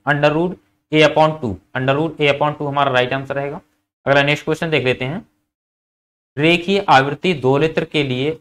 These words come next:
ऊर्जा के आइगन मान होंगे, ऊर्जा के आइगन मान होंगे, तो कौन से होगा, राइट आंसर इसमें से क्या रहेगा। यहाँ दिया है, यहाँ क्या दिया है, एन बराबर ज़ीरो, कामा वन, कामा टू, कामा थ्री, डॉट, डॉट, डॉट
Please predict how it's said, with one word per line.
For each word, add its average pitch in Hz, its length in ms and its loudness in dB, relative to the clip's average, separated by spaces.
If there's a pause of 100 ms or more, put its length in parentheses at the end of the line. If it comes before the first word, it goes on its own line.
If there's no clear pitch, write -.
ऊर्जा 135 360 2
के 147 220 -2 (200)
आइगन 127 320 2
मान 107 200 0
होंगे, 85 220 -14 (640)
ऊर्जा 131 280 2
के 147 180 -2 (340)
आइगन 131 320 4
मान 131 240 0
होंगे, 110 340 -6
तो 123 140 -8
कौन 135 240 -4
से 143 60 -2
होगा, 139 240 0
राइट 120 280 2
आंसर 131 200 -4
इसमें 135 220 -6
से 135 100 -8
क्या 135 120 2
रहेगा। 131 300 -2 (1600)
यहाँ 160 260 4
दिया 156 260 4
है, 170 180 2 (720)
यहाँ 151 160 4
क्या 170 180 4
दिया 139 260 4
है, 180 140 0 (340)
एन 151 280 6
बराबर 156 360 8
ज़ीरो, 135 360 2
कामा 147 340 4
वन, 143 220 2
कामा 135 280 2
टू, 147 200 -2
कामा 135 280 4
थ्री, 139 200 0
डॉट, 127 280 2
डॉट, 127 240 2
डॉट 135 200 4